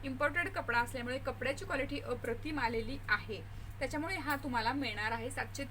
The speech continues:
तीस रुपये फ्री शिपिंग. पूर्णपणे आतल्या साईडला तुम्हाला अस्तरही मिळणार आहे, याच्यामध्ये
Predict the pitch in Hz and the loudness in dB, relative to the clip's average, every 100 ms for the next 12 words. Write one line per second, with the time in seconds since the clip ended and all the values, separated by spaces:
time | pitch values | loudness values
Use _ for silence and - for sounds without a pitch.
0 | - 311 277 - 285 - 277 254 214 170 | -4 -4 -4 -4 -4 -4 -4 -2 -4 -6
1 | 165 - - - 330 370 403 370 320 302 | -8 -6 -6 -4 2 2 4 6 8 6
2 | 302 302 320 285 302 294 302 240 - 254 | 4 0 0 -2 0 2 2 2 2 0
3 | 269 285 277 240 220 226 262 262 233 247 | 2 2 2 4 2 2 0 -2 -4 -4